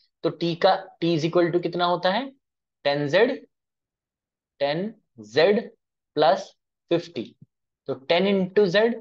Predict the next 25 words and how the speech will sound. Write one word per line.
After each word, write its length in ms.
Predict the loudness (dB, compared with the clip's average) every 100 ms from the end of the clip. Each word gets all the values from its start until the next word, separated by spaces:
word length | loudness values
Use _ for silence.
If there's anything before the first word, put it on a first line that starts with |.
| -10
यानी 180 | -10 -6
टेन 460 | -2 0 0 -4
into 180 | -2 -2
three 320 | -2 -6 -6 -8 _ _ _ _ _ 2
plus 260 | 4 4 -2 -18 _ _ 0
fifty, 340 | 0 -2 -12 -12 _ _ _ _ _ -6
तो 60 |
यहाँ 220 | -2 -2 0
पे 100 | 0
आंसर 260 | 0 0
आ 60 | 0
जाता 220 | 0 0
है 60 | -2
आपका 240 | -4 -2 -2
एटी। 380 | -2 -4 -6 _ _ -6
ठीक 140 | -4
है, 140 | -4
तो 200 | -6 -6 -4
एटी 240 | -2 0
will 140 | 0 0
be 80 |
the 120 | 0 0
right 240 | 0 -4
answer। 280 | -10 -10 -14 _ _
क्लियर? 300 | -2 -2 -4